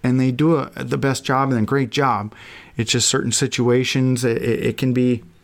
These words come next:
you know, many times, you know, people that go into skilleds, they see it as sad.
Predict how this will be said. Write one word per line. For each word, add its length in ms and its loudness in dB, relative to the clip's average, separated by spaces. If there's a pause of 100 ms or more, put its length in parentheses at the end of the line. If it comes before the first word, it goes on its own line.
(220)
you 80 0
know, 120 2
many 200 2
times, 440 0
you 60 -2
know, 100 0
people 520 0 (600)
that 160 -2
go 180 2
into 160 2
skilleds, 560 0 (460)
they 60 0
see 180 2
it 40 0
as 120 -4
sad. 500 -2